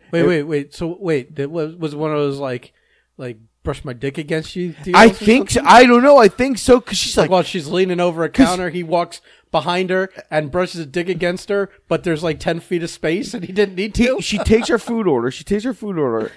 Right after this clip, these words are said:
Speaker 2: and I guess she's inputting it. And as, as something like that happens, man, and all you hear is like,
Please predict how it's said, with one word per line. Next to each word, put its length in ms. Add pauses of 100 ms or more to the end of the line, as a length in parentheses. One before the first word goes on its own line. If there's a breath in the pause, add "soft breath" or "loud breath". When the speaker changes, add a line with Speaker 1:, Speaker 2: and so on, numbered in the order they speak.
(120)
Speaker 2:
and 100
I 120
guess 200
she's 220
inputting 580
it. 240
And 180
as, 240 (100)
as 380
something 320
like 200
that 180
happens, 480
man, 240 (220 loud breath)
and 140
all 260
you 160
hear 320
is 80
like, 160